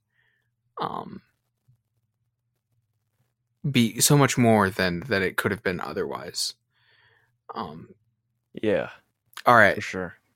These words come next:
Speaker 1: We are, we are starting to run out of time.
Speaker 2: Yes, yes, we are.
Speaker 1: And I'm also itching to, if I, if I'm not careful, I'm gonna start going into the structure thing, and then this episode's gonna be forty minutes long.
Speaker 2: <laughs>
Speaker 1: Um, so, uh, rapid fire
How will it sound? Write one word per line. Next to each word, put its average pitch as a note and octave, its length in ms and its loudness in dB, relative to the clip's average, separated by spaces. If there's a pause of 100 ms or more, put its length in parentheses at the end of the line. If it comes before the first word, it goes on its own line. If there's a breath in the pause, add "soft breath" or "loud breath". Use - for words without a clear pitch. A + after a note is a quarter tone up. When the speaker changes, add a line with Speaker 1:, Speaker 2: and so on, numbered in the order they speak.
(120)
Speaker 1:
We B2 180 6
are, A#2+ 120 8
we B2 120 6
are A#2+ 60 6
starting D3 320 8
to C#3 60 6
run B2 140 8
out G#2 120 6
of F#2+ 80 -2
time. G2 400 0 (320)
Speaker 2:
Yes, - 380 -2
yes, - 180 -6
we G#2+ 120 -2
are. - 20 4
Speaker 1:
And A#2+ 160 4
I'm A#2+ 300 6
also A2+ 480 6
itching A2+ 400 4
to, G2+ 380 0
if A2+ 140 2
I, A2 160 6
if A#2 120 4
I'm A#2+ 80 6
not A2+ 180 6
careful, G#2+ 320 2
I'm G2+ 80 0
gonna G2+ 140 0
start G#2 260 2
going G#2 200 2
into G2+ 100 2
the F#2 100 0
structure G2 400 2
thing, G2 180 0
and F#2+ 60 0
then F2+ 100 -2
this F2+ 160 -2
episode's F2+ 320 -4
gonna E2+ 140 -6
be E2+ 80 -6
forty F2 240 -6
minutes E2+ 260 -4
long. - 140 2
Speaker 2:
<laughs> C3+ 540 4
Speaker 1:
Um, A#2+ 280 6 (100)
so, A#2 460 8 (680 loud breath)
uh, A2 360 8 (100)
rapid B2 320 6
fire C3 500 6